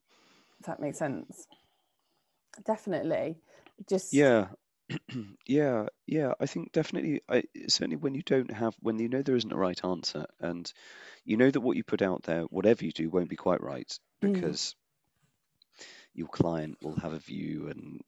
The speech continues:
Speaker 2: your boss will have a view, and
Speaker 1: <laughs>
Speaker 2: and so you're gonna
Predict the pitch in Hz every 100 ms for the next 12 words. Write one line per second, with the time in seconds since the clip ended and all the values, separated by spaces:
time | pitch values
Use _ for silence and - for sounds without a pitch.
0 | - - 80 _ - - - - - 85
1 | 85 82 85 87 87 85 85 80 80 640
2 | 659 - 988 1077 - - - - - 98
3 | - 104 101 101 110